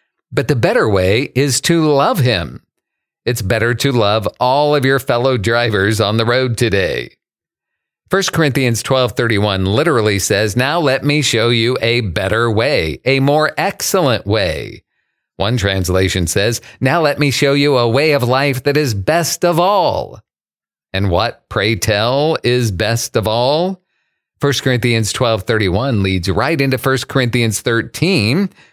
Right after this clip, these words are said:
which is also known as the love chapter. That's the best way of all, the way of love.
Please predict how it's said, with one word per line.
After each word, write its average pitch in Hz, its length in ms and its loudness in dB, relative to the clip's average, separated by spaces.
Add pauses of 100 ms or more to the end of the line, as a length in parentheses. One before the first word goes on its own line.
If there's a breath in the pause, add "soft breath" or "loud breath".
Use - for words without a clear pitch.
which 190 140 -2
is 180 140 2
also 151 320 2
known 127 380 2
as 131 260 0
the 151 180 2
love 151 380 0
chapter. 87 720 -4 (560)
That's 123 420 -4
the 104 140 -4
best 107 320 -2
way 107 180 2
of 85 160 0
all, 113 480 0
the 127 180 0
way 107 420 0
of 151 180 -2
love. 147 580 0